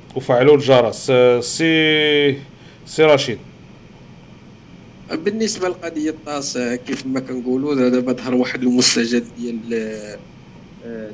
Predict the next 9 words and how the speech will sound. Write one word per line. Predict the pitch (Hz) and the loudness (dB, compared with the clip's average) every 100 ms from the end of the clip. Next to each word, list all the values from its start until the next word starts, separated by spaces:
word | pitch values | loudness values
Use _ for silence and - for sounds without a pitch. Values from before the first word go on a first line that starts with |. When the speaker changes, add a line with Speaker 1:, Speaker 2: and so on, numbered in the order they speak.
| 117 | -12
Speaker 2:
ديال | 117 117 113 | -10 -10 -14
واحد | 101 - 98 - - 98 | -16 -18 -20 -20 -20 -16
ال-، | 104 104 101 98 - - - - - - - - - - - | -14 -12 -10 -10 -12 -20 -20 -20 -20 -20 -20 -20 -20 -20 -18
الشخص | - 117 - 117 | -14 -14 -14 -10
اللي | 117 | -8
كان | 117 110 110 110 104 - | -8 -6 -4 -4 -6 -10
تقريبًا، | - 113 113 113 110 - - | -12 -6 -4 -2 -2 -4 -12
آه، | - - - 104 | -12 -12 -10 -8
مع، | 104 117 104 | -4 -4 -4